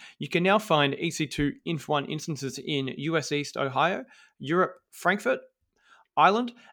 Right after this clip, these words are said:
and Asia Pacific, Sydney, Tokyo regions. Inf one instances are powered by the A W S Inferentia chips, which, like Gabe said, are custom designed by Amazon to provide customers, you know, the lowest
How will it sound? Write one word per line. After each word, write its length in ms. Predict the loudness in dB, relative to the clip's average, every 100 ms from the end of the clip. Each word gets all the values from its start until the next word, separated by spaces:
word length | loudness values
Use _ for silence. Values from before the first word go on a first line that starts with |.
| -2
and 220 | 0 2
Asia 220 | 0 -2
Pacific, 560 | -4 -4 -4 0 -2 -2
Sydney, 320 | -6 -4 -4 -4
Tokyo 480 | -4 -4 -2 -4 -8
regions. 460 | -10 -10 -8 -12 -16 _ _ -20 -20 _ _
Inf 200 | -2 0
one 200 | 4 4
instances 420 | 4 -4 -2 0 0
are 60 |
powered 440 | 2 6 6 6 4
by 340 | 6 6 6
the 200 | 4 0 2
A 100 | 2
W 100 | 0
S 140 | -4
Inferentia 420 | -6 -6 -4 -4
chips, 360 | -2 -6 -6 -14 -8
which, 240 | -6 -6 -10 -2
like 240 | 2 2
Gabe 180 | 2 2
said, 260 | 2 0 0
are 140 | -2
custom 400 | 0 -2 0 -2
designed 340 | -4 -4 -4 -2
by 180 | -2 -4
Amazon 380 | -6 -4 -6 -6 -18 _
to 80 | -10
provide 340 | -2 4 4 4
customers, 420 | -2 0 -2 -2
you 60 |
know, 60 | 0
the 100 | 0
lowest 460 | 2 4 4 2